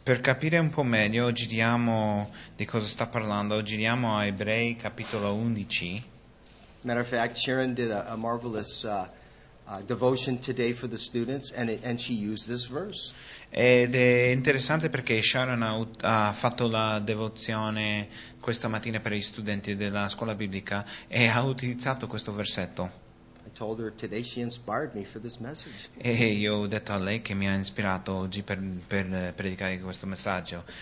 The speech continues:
Speaker 1: Quindi Ebrei capitolo undici, versetto tredici.
Speaker 2: And we're gonna read thirteen, fourteen, fifteen,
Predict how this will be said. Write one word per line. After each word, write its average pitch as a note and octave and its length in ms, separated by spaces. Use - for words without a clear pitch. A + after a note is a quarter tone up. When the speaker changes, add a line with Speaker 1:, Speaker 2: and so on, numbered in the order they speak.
Speaker 1:
Quindi G#2 220
Ebrei A2 260
capitolo G#2 600
undici, B2+ 480
versetto G#2+ 420
tredici. E2+ 760
Speaker 2:
And B2 60
we're A#2 80
gonna A2+ 160
read G#2 240
thirteen, C3+ 420
fourteen, A#2 580
fifteen, G2 520